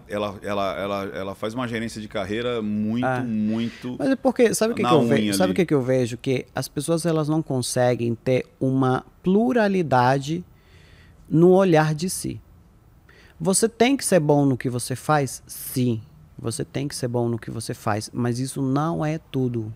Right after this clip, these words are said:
Speaker 2: Você tem que ser bom, você tem que entregar o que você promete, você tem que ter estratégia, você tem que ter gestão, não é só ser bom.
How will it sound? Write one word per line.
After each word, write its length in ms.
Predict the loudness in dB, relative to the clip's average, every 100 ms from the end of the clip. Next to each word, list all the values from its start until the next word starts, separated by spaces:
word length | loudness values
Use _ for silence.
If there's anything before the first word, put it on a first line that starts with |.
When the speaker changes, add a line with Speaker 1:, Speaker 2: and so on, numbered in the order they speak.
| -18 _ _ -20 -20 -20 -20 -20 -20 -10
Speaker 2:
Você 220 | -6 -4
tem 180 | -2 -2
que 80 | -2
ser 160 | -4 -4
bom, 400 | 0 2 2 0
você 240 | -4 -4
tem 200 | -4 -6
que 60 | -4
entregar 320 | -2 0 0
o 60 | -2
que 100 | -6
você 220 | -6 -6
promete, 680 | -2 0 2 2 0 -4 -8
você 420 | -6 -6 -4 -4
tem 220 | -4 -4
que 100 | -6
ter 260 | -6 -2 -2
estratégia, 920 | -4 -6 -8 -4 -2 0 -2 -4 -6
você 180 | -8 -8
tem 160 | -8
que 80 | -6
ter 180 | -4 -4
gestão, 580 | -4 -6 -8 -4 -2 0
não 220 | -2 -2
é 120 | -4
só 380 | -6 -6 -4 -4
ser 300 | -6 -8 -6
bom. 380 | -4 -4 -6